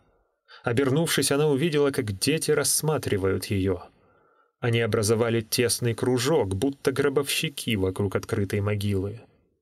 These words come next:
А у края могилы стоял Роберт, маленький трезвый служака, готовый бросить первый ком земли ей на лицо. Издалека доносилось бормотание дрожащего водителя. «Крыша поехала, что ли?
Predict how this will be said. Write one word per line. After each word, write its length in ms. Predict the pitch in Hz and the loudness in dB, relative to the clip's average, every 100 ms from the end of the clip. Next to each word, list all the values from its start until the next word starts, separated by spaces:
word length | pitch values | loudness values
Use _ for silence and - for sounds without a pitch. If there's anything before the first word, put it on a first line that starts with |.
| _ | _
А 140 | 120 | 0
у 80 | 117 | 0
края 340 | 107 123 120 110 | 2 0 2 2
могилы 640 | 110 101 117 131 131 123 | 0 0 2 4 4 2
стоял 580 | - - 110 107 107 104 | 0 0 0 2 2 2
Роберт, 720 | 113 104 95 - - - - - - _ - | 2 2 0 -4 -10 -14 -18 -20 -20 _ -4
маленький 680 | 113 117 139 143 143 135 143 | 0 2 2 0 -2 -2 -2
трезвый 500 | 139 117 117 110 110 | 0 0 0 0 0
служака, 920 | - 117 110 98 117 98 - 101 - | 0 0 0 0 0 -2 -6 -8 -8
готовый 420 | 117 110 117 107 | -4 0 0 0
бросить 460 | 104 113 110 104 - | 2 2 2 -2 -8
первый 420 | - 117 104 101 | -2 0 0 -2
ком 320 | 98 117 107 | 0 0 0
земли 420 | 101 104 101 107 107 | 0 0 0 0 0
ей 220 | 104 101 | -2 -2
на 120 | 101 | -2
лицо. 580 | 101 - - 110 95 - _ _ _ _ _ _ _ | -2 0 0 -2 -4 -12 _ _ _ _ _ _ _
Издалека 560 | 123 107 131 135 175 165 | -2 0 2 2 2 2
доносилось 560 | 147 139 - 156 135 | 2 0 0 2 2
бормотание 640 | 113 117 110 107 123 120 120 | 2 0 0 0 -2 0 0
дрожащего 680 | 110 113 98 101 - 113 107 | 2 2 2 0 0 0 0
водителя. 640 | 104 110 98 101 98 - - _ _ _ _ - | 2 0 0 -2 -4 -10 -20 _ _ _ _ -4
«Крыша 380 | - 156 - 170 | 0 0 2 0
поехала, 480 | 151 151 - 151 131 | 0 -2 -2 0 0
что 240 | - 147 | 0 2
ли? 180 | 139 | 2